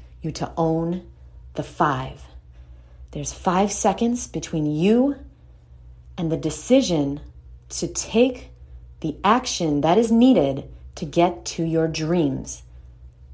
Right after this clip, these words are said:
And once you put in, once you own enough five seconds, once you put in the work enough times, well then, it's gonna be easy.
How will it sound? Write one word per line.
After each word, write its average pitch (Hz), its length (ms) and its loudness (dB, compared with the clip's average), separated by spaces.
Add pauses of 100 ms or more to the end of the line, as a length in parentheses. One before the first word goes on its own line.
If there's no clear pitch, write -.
(160)
And 147 120 -8
once 175 260 -4
you 214 280 -2 (100)
put 196 240 -2
in, 240 380 2 (760)
once 208 320 -4
you 226 240 -2
own 208 340 2
enough 170 560 -4
five 202 300 0
seconds, 240 560 -2
once 220 460 0
you 233 120 0
put - 500 -2
in 226 460 2 (1000)
the 165 100 0
work 175 720 2 (640)
enough 165 460 -2
times, 277 720 2 (1000)
well 147 200 -2
then, 160 600 2 (840)
it's - 120 -18
gonna 147 140 -12
be 160 200 -8
easy. 170 420 -6